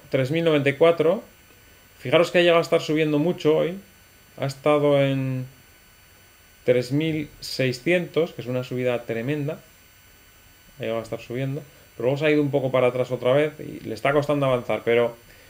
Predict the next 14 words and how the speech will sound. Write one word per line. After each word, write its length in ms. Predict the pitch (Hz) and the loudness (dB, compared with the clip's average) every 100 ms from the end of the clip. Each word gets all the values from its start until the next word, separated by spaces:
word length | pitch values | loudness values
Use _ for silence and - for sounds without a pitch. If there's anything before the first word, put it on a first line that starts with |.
| - | -12
estos 220 | 143 180 | -2 0
movimientos 580 | 185 175 175 180 170 170 | 2 0 0 -2 0 2
ya 100 | 160 | 2
empiezan 640 | 165 165 160 160 156 156 | 2 0 2 2 0 0
a 100 | 151 | -2
ser 240 | 143 165 151 | 2 0 2
de 140 | 120 | 0
gente 560 | - 160 165 143 170 165 | 2 0 0 0 0 0
que 160 | 120 | -2
yo 160 | 120 143 | 0 0
creo 160 | 160 | 0
que 140 | 139 120 | 0 0
ya 160 | 131 | 0
sabe 560 | 139 160 151 139 156 165 | 0 2 4 4 2 -2